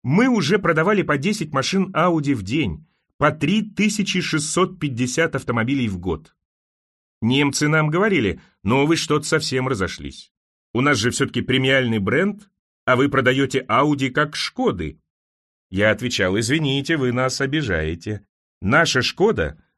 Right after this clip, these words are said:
в России продает в два раза меньше, чем наша Audi». Преследуя цель продать тысячу автомобилей А восемь, мы разогнались до бешеной скорости. Но ни одна цель не бывает последней.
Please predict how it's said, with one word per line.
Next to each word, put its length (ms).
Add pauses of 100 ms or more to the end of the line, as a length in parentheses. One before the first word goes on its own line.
в 120
России 380
продает 480
в 80
два 200
раза 220
меньше, 360
чем 240
наша 360
Audi». 520 (1040)
Преследуя 580
цель 300
продать 440
тысячу 400
автомобилей 680
А 140
восемь, 460 (440)
мы 300
разогнались 800
до 160
бешеной 420
скорости. 580 (640)
Но 180
ни 100
одна 320
цель 340
не 100
бывает 360
последней. 680